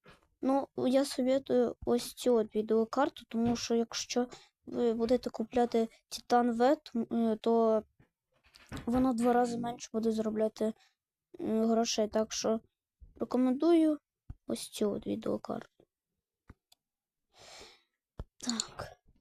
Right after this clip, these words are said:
І ось якраз ось ця от відеокарта,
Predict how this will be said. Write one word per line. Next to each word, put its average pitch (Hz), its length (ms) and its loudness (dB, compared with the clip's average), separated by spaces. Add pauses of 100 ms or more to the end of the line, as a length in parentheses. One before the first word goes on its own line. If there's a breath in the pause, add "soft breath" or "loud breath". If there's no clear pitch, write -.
(840)
І 240 160 0
ось 262 380 2
якраз 240 640 -4
ось - 360 -6
ця 233 220 0
от 233 200 -2 (500)
відеокарта, 214 1000 -4